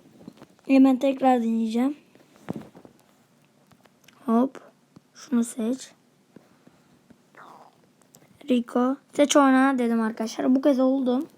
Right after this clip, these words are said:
Biliyorum hızlı girdik çünkü. Arkadaşlar bakın. Öldüğümüzde bakın arkadaşlar biliyorsunuz. Bakın öldürün beni.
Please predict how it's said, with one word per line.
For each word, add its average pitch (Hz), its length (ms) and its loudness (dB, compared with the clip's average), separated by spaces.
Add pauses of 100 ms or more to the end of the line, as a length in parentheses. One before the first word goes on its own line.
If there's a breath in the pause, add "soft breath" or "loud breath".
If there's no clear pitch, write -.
Biliyorum 240 420 2
hızlı 233 240 -4
girdik 220 300 -4
çünkü. 214 340 -8 (800 loud breath)
Arkadaşlar 262 600 0
bakın. 240 440 -2 (1300)
Öldüğümüzde 262 1000 2 (320)
bakın 247 220 2
arkadaşlar 214 560 -4
biliyorsunuz. 226 540 -4 (800)
Bakın 240 300 0
öldürün 302 540 2
beni. 240 300 -2